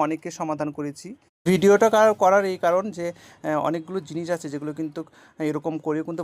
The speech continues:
ভালো হয়, সেই জন্য কিন্তু বিশেষ করে তোমাদের সামনে ভিডিওটা করছি আমি। আর কাউকে খারাপের লাগার জন্য আমি ভিডিওটা করছি না। আর যেহেতু তোমাদের সামনে সব ধরনের, সব রকমের ভিডিও শেয়ার করি, আমি কি করছি না করছি, তো আমি এটাও একটা কাজ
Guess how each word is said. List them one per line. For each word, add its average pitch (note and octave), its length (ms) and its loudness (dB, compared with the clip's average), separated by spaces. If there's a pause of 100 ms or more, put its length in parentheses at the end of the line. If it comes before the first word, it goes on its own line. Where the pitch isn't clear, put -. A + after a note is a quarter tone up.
ভালো C#3+ 200 -4
হয়, C#3 160 -2
সেই D#3+ 140 -8
জন্য F3 120 -10 (100)
কিন্তু F#3 160 -14 (120)
বিশেষ E3 240 -12
করে D#3+ 180 -6
তোমাদের D#3 280 -6
সামনে D3+ 240 -6
ভিডিওটা C#3+ 280 -8 (100)
করছি C3+ 260 -10 (100)
আমি। D3+ 140 -8 (360)
আর C#3+ 140 -2
কাউকে D3 200 -2 (100)
খারাপের D3+ 320 -2 (100)
লাগার C#3 260 -2
জন্য D#3 160 -8
আমি D#3+ 140 -8
ভিডিওটা D3 240 -8 (100)
করছি C#3 320 -12
না। F3 60 -8 (280)
আর E3 100 -2
যেহেতু F3+ 300 -10
তোমাদের F3+ 280 -4
সামনে G#3+ 160 -8 (100)
সব E3+ 120 -2 (100)
ধরনের, E3+ 300 -8
সব E3 160 -4
রকমের D#3 260 -6
ভিডিও D#3 240 -8
শেয়ার D3 180 -6
করি, D3 180 -10
আমি D3 140 -10
কি D#3+ 60 -14 (100)
করছি D3 260 -12
না C#3+ 120 -4
করছি, D3+ 240 -12 (360)
তো - 120 -2
আমি E3 140 -2
এটাও G3+ 200 -2
একটা A3 200 -10
কাজ F3+ 120 -2